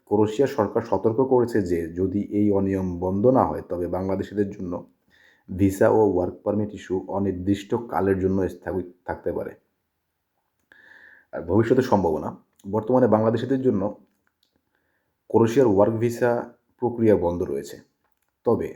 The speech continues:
যদি বাংলাদেশ ও ক্রোয়েশিয়ার মধ্যে একটা সুষ্ঠু শ্রম চুক্তি স্বাক্ষরিত হয় এবং অনিয়ম বন্ধ করা যায়, তবে ভবিষ্যতে এই ভিসা প্রক্রিয়া পুনরায় চালু হতে পারে। সব শেষে বলা যায়,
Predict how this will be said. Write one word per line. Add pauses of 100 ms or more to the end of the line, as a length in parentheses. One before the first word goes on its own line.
(120)
যদি
বাংলাদেশ
ও
ক্রোয়েশিয়ার
মধ্যে
একটা
সুষ্ঠু
শ্রম
চুক্তি
স্বাক্ষরিত
হয়
এবং
অনিয়ম
বন্ধ
করা
যায়, (840)
তবে
ভবিষ্যতে (300)
এই
ভিসা
প্রক্রিয়া
পুনরায়
চালু
হতে
পারে। (1500)
সব
শেষে
বলা
যায়,